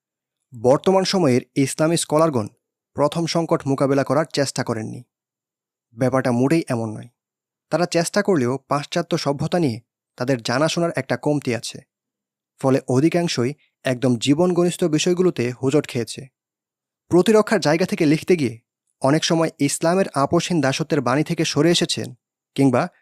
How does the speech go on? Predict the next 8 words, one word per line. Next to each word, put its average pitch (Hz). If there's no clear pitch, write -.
শিথিলতার 170
প্রদর্শন 135
করেছেন। 113
পাশ্চাত্যের 156
মূলকে 139
না 127
জানার 151
পাশাপাশি 151